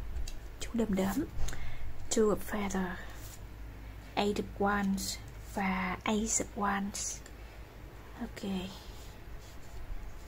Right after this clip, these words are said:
À, mình sẽ xem những lá bài này trước ha, rồi sau đó mình sẽ xem những lá bài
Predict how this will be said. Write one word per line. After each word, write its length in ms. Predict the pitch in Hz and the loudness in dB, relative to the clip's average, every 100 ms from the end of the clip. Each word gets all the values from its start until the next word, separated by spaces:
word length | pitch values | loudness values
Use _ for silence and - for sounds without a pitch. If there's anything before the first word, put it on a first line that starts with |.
| - - - - - | -10 -10 -10 -6 2
À, 160 | 220 214 | 2 4
mình 200 | 208 196 | 4 4
sẽ 460 | - - 214 262 | 4 4 6 6
xem 240 | 294 269 214 | 6 4 4
những 120 | - | 4
lá 100 | 247 | 6
bài 140 | 277 | 6
này 160 | 220 190 - | 4 4 10
trước 240 | 262 302 | 12 12
ha, 140 | 294 | 8
rồi 100 | 226 | 6
sau 120 | 196 226 | 4 2
đó 80 | |
mình 160 | 226 262 | 4 6
sẽ 120 | - | 6
xem 280 | - 226 208 | 6 6 4
những 160 | 208 220 | 2 2
lá 100 | 240 | 4
bài 180 | 240 | 6